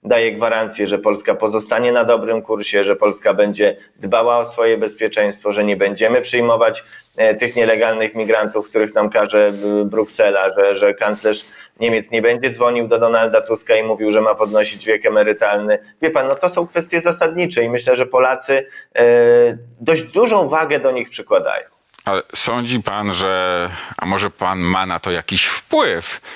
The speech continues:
Speaker 2: Prawo i Sprawiedliwość przedstawi swojego takiego kandydata na premiera po wyborach, czy nie? Czy będziecie się od tego uchylać?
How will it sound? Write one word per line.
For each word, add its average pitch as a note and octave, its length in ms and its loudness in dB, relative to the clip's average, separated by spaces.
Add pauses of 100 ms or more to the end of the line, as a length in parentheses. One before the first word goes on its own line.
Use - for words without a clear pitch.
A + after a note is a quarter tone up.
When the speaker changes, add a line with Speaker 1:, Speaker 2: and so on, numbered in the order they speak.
(160)
Speaker 2:
Prawo C#3+ 360 -4
i C#3 60 -4
Sprawiedliwość A#2+ 760 -4 (360)
przedstawi A#2 640 -4
swojego A2 580 -2
takiego G2+ 460 -4 (360)
kandydata B2+ 720 -4
na B2+ 480 -2 (100)
premiera A#2+ 520 -4 (140)
po B2+ 340 -2
wyborach, G#2 640 -4
czy - 200 -2
nie? D#2 240 -4
Czy G2 320 -4
będziecie G2+ 460 -4
się - 160 -2
od - 180 -10
tego G#2+ 260 -2
uchylać? - 760 -6